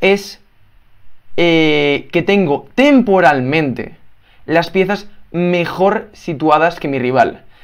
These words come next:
Las tengo más activas. Este alfil no puede salir porque este le controla, ¿no? Tengo, y es algo temporal, porque si no me va a hacer este plan y, bueno, se queda bien, ¿no? Entonces, mi única ventaja en esta posición es que tengo,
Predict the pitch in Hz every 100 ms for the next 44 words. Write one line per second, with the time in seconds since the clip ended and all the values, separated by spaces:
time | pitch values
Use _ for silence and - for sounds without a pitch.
0 | - - 147 190 185 190 - - 156 160
1 | 170 175 160 135 - 127 85 - - -
2 | - - - 190 220 202 208 202 190 185
3 | 175 180 160 139 165 202 180 147 139 120
4 | 120 120 117 160 - - - - 196 220
5 | 233 180 208 226 - 175 147 123 139 165
6 | 104 - - 135 143 131 143 147 165 185
7 | 180 180 175 185 240 - - _ - -
8 | 160 151 147 135 165 240 - - - -
9 | - 131 147 135 175 185 170 233 - -
10 | - - 190 196 214 254 247 - - -
11 | - 175 220 220 214 208 208 196 214 214
12 | 233 202 214 208 180 185 190 202 220